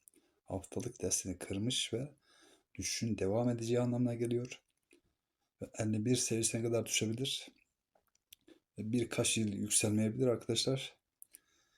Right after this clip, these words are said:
Yani hisse günübirlik yükselişler yapar, ardından düşer. Veya günübirlik tavanla gider, ardından düşer.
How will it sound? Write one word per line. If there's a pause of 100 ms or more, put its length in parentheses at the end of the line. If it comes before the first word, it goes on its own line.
(160)
Yani
hisse
günübirlik
yükselişler
yapar, (360)
ardından
düşer. (380)
Veya
günübirlik
tavanla
gider, (220)
ardından
düşer.